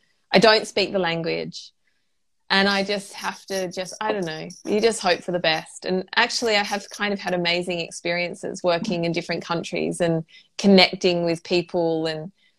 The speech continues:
you know, standing in the middle of a room and every single person is speaking around me in a totally different language. But you just,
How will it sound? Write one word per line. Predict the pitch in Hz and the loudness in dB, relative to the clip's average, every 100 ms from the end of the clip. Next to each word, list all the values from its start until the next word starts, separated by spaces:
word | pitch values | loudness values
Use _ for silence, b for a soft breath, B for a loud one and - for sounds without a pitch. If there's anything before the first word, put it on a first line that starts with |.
| _ _ _ 220 | _ _ _ 4
you | 214 | 6
know, | 180 185 | 6 4
standing | 185 202 190 190 185 | -2 0 0 0 0
in | |
the | 185 | 0
middle | 180 180 | 0 0
of | 175 | -2
a | 170 | -4
room | 170 170 165 | -4 -6 -8
and | 160 - | -10 0
every | 180 180 | 0 0
single | - 180 170 | -2 -2 -2
person | 175 165 165 170 | -2 -4 -4 -4
is | 165 | -4
speaking | - - 165 175 | -2 -4 -2 -4
around | 165 160 160 160 | 0 2 2 0
me | 160 | -2
in | 160 | -4
a | 165 165 | -6 -6
totally | 170 165 160 160 | -2 0 0 -2
different | 165 - | -4 -4
language. | 156 160 156 156 - | -2 0 0 -2 0
But | 165 180 | 0 2
you | 175 | 2
just, | 170 170 - - - | 4 0 -2 -12 -12